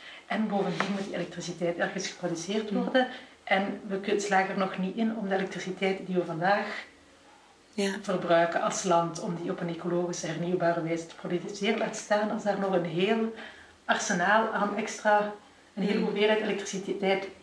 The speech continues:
Speaker 1: bij komt, die we nodig hebben om die elektrische wagens te laten rijden.
Speaker 2: Mm.
Speaker 1: Dus dan zijt je allebei al nog steeds subsidies aan het steken
Speaker 2: Ja.
Speaker 1: in iets dat fundamenteel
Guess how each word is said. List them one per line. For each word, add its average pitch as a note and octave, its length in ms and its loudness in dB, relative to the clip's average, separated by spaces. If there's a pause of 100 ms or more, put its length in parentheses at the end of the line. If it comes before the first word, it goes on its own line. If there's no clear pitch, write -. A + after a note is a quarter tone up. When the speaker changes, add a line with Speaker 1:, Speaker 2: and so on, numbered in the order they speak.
(120)
Speaker 1:
bij F#3+ 480 0
komt, C4+ 260 4 (220)
die F#3+ 120 0
we F3 80 2
nodig F3+ 260 2
hebben F3 200 2
om E3 60 -2
die E3+ 100 0
elektrische E3 380 -4
wagens C4 360 2
te F#3+ 60 -4
laten F#3 260 2
rijden. F#3 320 4
Speaker 2:
Mm. - 60 -6 (300)
Speaker 1:
Dus G3+ 280 -2
dan F#3 200 0
zijt G3 380 0
je A#3+ 240 2 (640)
allebei A3 460 4
al A3 300 4
nog F3 120 -4
steeds - 680 -2 (420)
subsidies G#3 580 -2
aan F#3+ 100 0
het D#3 80 -6
steken F3+ 460 -2 (180)
Speaker 2:
Ja. G3+ 160 -2 (140)
Speaker 1:
in F#3+ 140 -4
iets E3+ 140 -4
dat F3 220 6
fundamenteel F3 720 -2